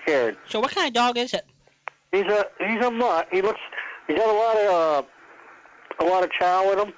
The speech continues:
Speaker 2: Uh-huh.
Speaker 1: He's got some shepherd, some collie. He's about six, sixty pounds, you know, mid-size.
Speaker 2: He's a little bit of the United Nation.
Speaker 1: Yeah.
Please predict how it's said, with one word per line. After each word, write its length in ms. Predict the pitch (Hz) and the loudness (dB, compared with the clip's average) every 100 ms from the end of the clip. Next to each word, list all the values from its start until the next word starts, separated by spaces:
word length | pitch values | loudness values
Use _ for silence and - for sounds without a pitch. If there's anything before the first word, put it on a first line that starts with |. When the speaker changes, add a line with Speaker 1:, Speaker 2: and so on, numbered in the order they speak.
| - | -8
Speaker 2:
Uh-huh. 480 | 196 165 156 160 302 415 _ _ _ | -6 -4 -6 -6 -6 -8 _ _ _
Speaker 1:
He's 120 | 175 160 | -4 0
got 180 | 185 175 180 | 0 -2 -4
some 100 | 175 | -4
shepherd, 640 | - 170 165 170 165 160 - - - - - - | -2 -2 -2 0 0 -2 -8 -18 -16 -14 -14 -6
some 140 | 170 160 | -4 -2
collie. 520 | 170 165 156 156 147 - - - - | 0 0 2 0 -2 -8 -16 -16 -8
He's 120 | 190 202 | -2 0
about 240 | 202 185 - | 0 -2 -4
six, 120 | 170 - | -10 -8
sixty 280 | - - - | -8 -8 -6
pounds, 420 | 170 160 151 143 139 - - - - - - | -2 0 0 -2 -6 -16 -20 -20 -20 -18 -4
you 80 | 160 | -2
know, 80 | 151 | 0
mid-size. 600 | 165 151 151 139 135 135 - - - | -2 -2 0 2 0 -2 -8 -14 -14
Speaker 2:
He's 160 | 247 233 | -10 -8
a 60 | |
little 260 | 190 247 240 | -6 -8 -6
bit 220 | 240 233 | -6 -6
of 120 | 220 196 | -8 -8
the 80 | |
United 480 | 196 202 202 214 202 | -8 -6 -4 -4 -4
Nation. 340 | 196 220 - - _ _ _ _ - - - | -6 -8 -12 -16 _ _ _ _ -16 -16 -4
Speaker 1:
Yeah. 280 | 262 320 277 | -2 0 0